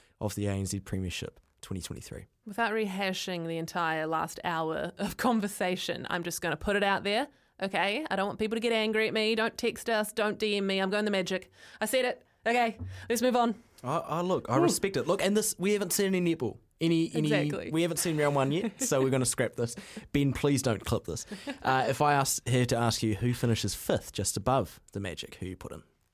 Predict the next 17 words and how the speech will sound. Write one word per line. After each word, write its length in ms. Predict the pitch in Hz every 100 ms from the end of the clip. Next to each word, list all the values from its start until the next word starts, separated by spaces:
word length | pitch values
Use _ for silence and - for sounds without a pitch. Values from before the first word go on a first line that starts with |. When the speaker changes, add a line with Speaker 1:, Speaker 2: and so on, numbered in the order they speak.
| - - _ _ _ _ _ _ _ -
Speaker 2:
I'm 160 | 226 233
actually 460 | 247 - 294 302
going 380 | 254 226 220 214
to 120 | 214
go 840 | 202 - 185 165 147 113 117 147 240 - _ - - _ _
Steel. 1300 | - - - - _ - 208 185 170 151 104 156 _ _ _ _ _ _ _ _ _ _ _ - 180
Speaker 1:
Okay. 400 | 226 226 240 285
Speaker 2:
Which 160 | 262 262
is 120 | 254
a 60 | 254
tough 300 | 254 214 180
one. 260 | - 170 - _ _ - _
From 240 | 262 262
Speaker 1:
It's 100 | 262
so 180 | - 214
Speaker 2:
fifth 200 | 285 339
Speaker 1:
tough. 200 | 180